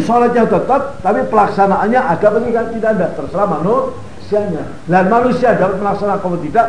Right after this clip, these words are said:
kalau ada ilmunya. Nah, maka kalau tidak ada ilmunya, berarti sama dengan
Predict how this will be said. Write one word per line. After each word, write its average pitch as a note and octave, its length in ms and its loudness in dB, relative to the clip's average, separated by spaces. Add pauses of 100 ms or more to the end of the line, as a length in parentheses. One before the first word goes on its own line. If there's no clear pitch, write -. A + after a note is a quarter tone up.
kalau E3 160 -2
ada D#3+ 280 -2
ilmunya. G#3 1080 -4 (440)
Nah, B2+ 240 -6
maka F#3+ 240 0
kalau A#3 160 2
tidak F#3+ 320 4
ada G3 160 2
ilmunya, A3 640 0
berarti F3 400 -4
sama F3 400 -2
dengan F3 400 -4